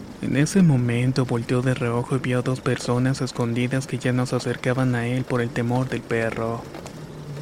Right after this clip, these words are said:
Continuó su camino con el perro a su lado. Después de un rato de haber dejado atrás a los hombres, el animal se esfumó en un segundo. Ahí fue cuando en verdad le dio mucho miedo.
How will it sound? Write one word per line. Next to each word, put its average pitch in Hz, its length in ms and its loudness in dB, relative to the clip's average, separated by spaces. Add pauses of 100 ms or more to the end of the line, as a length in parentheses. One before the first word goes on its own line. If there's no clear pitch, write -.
(180)
Continuó 131 460 4
su 202 120 2
camino 120 600 2
con 120 160 2
el 113 100 -2
perro 120 280 2
a - 20 0
su 131 160 0
lado. 123 400 2
Después 127 400 -2
de 131 60 2
un 123 140 2
rato 123 300 0
de 131 100 0
haber 123 280 -2
dejado 127 340 0
atrás 123 380 0
a 131 60 2
los 120 220 -2
hombres, 131 360 2
el 127 100 0
animal 120 420 0
se 139 120 -4
esfumó 123 380 0
en 127 100 0
un 120 100 -4
segundo. 113 720 -2 (1200)
Ahí 113 200 -2
fue 120 300 -2
cuando 143 240 2
en 117 120 2
verdad 120 400 0
le 131 180 0
dio 127 180 0
mucho 127 300 0
miedo. 117 600 -4